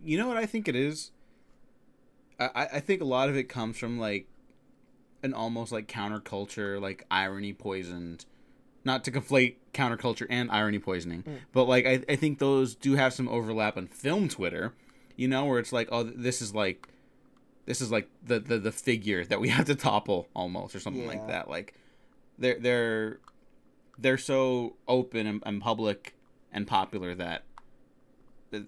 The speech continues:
Speaker 1: the, the way they got there, that, that must be, like, wrong. You know, like, if you had the same approach to, like, Edgar Wright as you would, like, maybe shit-talking, like, Disney productions or something like that, like,
Speaker 2: Mm-hmm.
Speaker 1: I, I think those are two very different ballparks, and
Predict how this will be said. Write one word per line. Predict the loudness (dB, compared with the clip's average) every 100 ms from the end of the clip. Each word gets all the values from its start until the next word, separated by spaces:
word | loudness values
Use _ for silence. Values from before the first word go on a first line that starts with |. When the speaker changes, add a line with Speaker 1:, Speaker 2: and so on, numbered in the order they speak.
| -14
Speaker 1:
the, | -12 -6 -4 0
the | 2
way | 4 4
they | 4
got | 2 2 2
there, | 2 2
that, | 0 -2
that | -2
must | -2 -4 -6
be, | -4
like, | -2 -2 -6 -20 -20 _ _
wrong. | -6 -4 -2
You | -2
know, | -2
like, | 0 0
if | 0 2
you | 2
had | 4 2
the | 0
same | 0 0
approach | 2 0 0
to, | -2
like, | -2 0
Edgar | -2 0 0
Wright | 0 0
as | -2 -4
you | -2
would, | -2 -2
like, | -2 -4 -6 -20 -20 -20 -20 _ _
maybe | 0 2 2 0
shit-talking, | -2 -4 -2 -2 0 -2 -2
like, | -4 -4
Disney | -4 -4
productions | -6 -6 -4 -6 -8 -10
or |
something | -10 -10 -10
like | -12 -10
that, | -8 -8 -8
like, | -10 -10 -16 -20 -12
Speaker 2:
Mm-hmm. | -10 -8 -4
Speaker 1:
I, | -2
I | 0
think | 2 2 4
those | 4
are | 4
two | 2 0 2
very | 4 4 4
different | 2 0 0
ballparks, | 2 2 2 0 0 -4 -6
and | -6